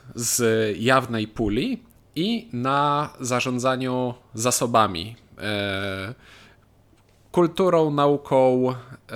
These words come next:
zasobami, za które budujemy rzeczy i żywnością, która jest nam potrzebna do zwiększania populacji.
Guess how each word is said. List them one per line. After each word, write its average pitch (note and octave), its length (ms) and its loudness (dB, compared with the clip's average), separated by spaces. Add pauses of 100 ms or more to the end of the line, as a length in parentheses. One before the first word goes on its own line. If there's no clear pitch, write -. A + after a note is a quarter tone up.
(600)
zasobami, B2 600 0
za A2 100 -6
które G#2 240 -6
budujemy G#2 500 -4
rzeczy F3 420 -2 (540)
i E3+ 300 -4 (340)
żywnością, B2 720 -2
która A#2+ 280 -4
jest A#2 140 -2
nam A2 100 -6
potrzebna A2 480 -6
do A2 160 0
zwiększania G2+ 680 -4 (140)
populacji. - 640 -6